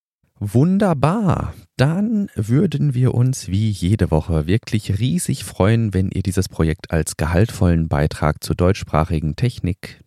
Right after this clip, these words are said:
ja, heute mal nicht Tesla, aber trotzdem Space Community seht. Wenn dem so ist, schickt uns doch gern Feedback an post at elontime punkt de. Folgt dem Podcast auf Twitter, ebenfalls Elon Time Podcast,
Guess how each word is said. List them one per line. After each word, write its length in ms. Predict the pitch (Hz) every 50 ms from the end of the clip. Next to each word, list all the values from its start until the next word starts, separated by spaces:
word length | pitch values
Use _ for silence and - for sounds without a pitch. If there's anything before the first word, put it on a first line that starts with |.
| _ 95
ja, 220 | 80 69 67 71 - -
heute 240 | - 82 85 -
mal 200 | 92 78 71 73
nicht 300 | 82 87 87 - - -
Tesla, 420 | - - 151 - - 143 135 127 - - - - - - -
aber 180 | - - 117 107
trotzdem 420 | - 104 104 - - 92 92 95
Space 260 | - - - 87 95
Community 440 | - - 90 92 90 87 - - 85
seht. 320 | 80 - 78 78 80 - - - - - - - - - - - _
Wenn 280 | - - 123 160 160 -
dem 180 | 156 151 147
so 140 | 127 131 -
ist, 360 | 98 98 - - - - -
schickt 260 | - - - - -
uns 220 | - - 127 - -
doch 280 | - 107 - - -
gern 300 | - 87 87 90 90 95
Feedback 720 | - - - - 90 90 - _ - 78 78 - - - - _
an 380 | - 85 85 73 76 76 76 - - _
post 420 | - - - 123 - - - - - _
at 300 | - 78 78 - - - _ _ _
elontime 640 | 104 85 82 90 101 107 113 - - 123 123 131 135
punkt 460 | - - 135 139 147 - - - -
de. 400 | 120 131 - - 151 170 240 262 - - - - - - - - -
Folgt 500 | - - 123 - - - - - - -
dem 160 | 98 95 95
Podcast 680 | - 95 92 - - - 92 76 73 69 - - -
auf 360 | - 78 65 55 - - - - _ _
Twitter, 520 | - - - 143 - - 170 160 160 165 151 -
ebenfalls 800 | - 95 113 131 127 - - - 110 104 104 107 - - - - - -
Elon 280 | 110 107 113 107 104
Time 180 | - 95 85 85
Podcast, 640 | - 113 - - - 120 113 113 113 - - -